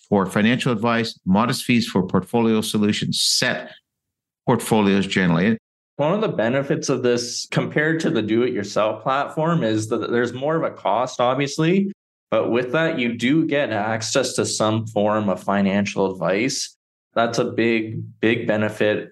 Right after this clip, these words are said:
Speaker 2: People, for example, there's someone to answer the question, like, "Should I invest in my R S P or T F S A?" And there's someone who can, who's available that can give you advice on that.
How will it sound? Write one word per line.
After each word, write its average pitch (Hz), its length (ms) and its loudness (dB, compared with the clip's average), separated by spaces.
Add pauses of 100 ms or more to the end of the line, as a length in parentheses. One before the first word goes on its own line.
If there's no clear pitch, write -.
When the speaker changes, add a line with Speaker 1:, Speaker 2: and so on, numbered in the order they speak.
(120)
Speaker 2:
People, 110 480 0
for 123 120 -2
example, 107 920 -2
there's 117 260 0
someone 123 280 0
to 117 120 -4
answer 110 320 0
the 101 120 0
question, 104 540 -2
like, 98 360 0
"Should - 220 -2
I 101 100 2
invest 104 440 -2
in 107 60 -2
my 104 160 2
R 98 240 2
S 101 220 -4
P 101 320 2
or 92 160 2
T 107 220 2
F 101 180 2
S 92 160 0
A?" 80 320 0 (380)
And 101 100 2
there's 101 160 2
someone 113 300 0
who 113 160 0
can, 110 180 -2
who's 110 180 2
available 101 560 0
that 95 180 -2
can 196 140 0
give 202 220 2
you 196 100 0
advice 190 460 -2
on 90 160 -2
that. - 300 0